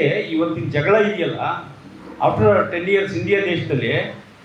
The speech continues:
ಇದೇನಂದ್ರೆ, ಜ-, ರಾಜಕಾರಣ ಮಾಡಕ್ಕೆ, ಜನರ ಅಭಿವೃದ್ಧಿ ಮಾಡಕ್ಕೆ, ಪ್ರಜಾಪ್ರಭುತ್ವದ ಈ ಕಲ್ಯಾಣ ರಾಜ್ಯದ ಕನಸನ್ನ ಈಡೇರ್ಸಕ್ಕೆ ರಾಜಕಾರಣ ಮಾಡ್ತಾವ್ರೋ, ಅಥವಾ ಒಬ್ರನ್ನೊಬ್ರು ಬಗ್ಗು ಬಡಿಲಿಕ್ಕೆ ರಾಜಕಾರಣ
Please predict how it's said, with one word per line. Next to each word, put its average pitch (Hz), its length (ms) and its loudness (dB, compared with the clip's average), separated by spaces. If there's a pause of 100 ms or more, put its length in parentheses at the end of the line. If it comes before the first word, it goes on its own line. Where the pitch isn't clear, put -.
(320)
ಇದೇನಂದ್ರೆ, 226 680 4
ಜ-, - 340 -12
ರಾಜಕಾರಣ 240 840 4
ಮಾಡಕ್ಕೆ, 226 520 -2
ಜನರ 202 300 -2
ಅಭಿವೃದ್ಧಿ 220 500 -2
ಮಾಡಕ್ಕೆ, 208 320 0
ಪ್ರಜಾಪ್ರಭುತ್ವದ 208 1000 2 (680)
ಈ 190 140 -10
ಕಲ್ಯಾಣ 208 360 4
ರಾಜ್ಯದ 202 420 2
ಕನಸನ್ನ 208 560 0
ಈಡೇರ್ಸಕ್ಕೆ 208 720 2
ರಾಜಕಾರಣ 170 540 0
ಮಾಡ್ತಾವ್ರೋ, 127 960 -2 (640)
ಅಥವಾ 233 240 6
ಒಬ್ರನ್ನೊಬ್ರು 254 840 2
ಬಗ್ಗು 214 440 2
ಬಡಿಲಿಕ್ಕೆ 240 600 0
ರಾಜಕಾರಣ 185 460 0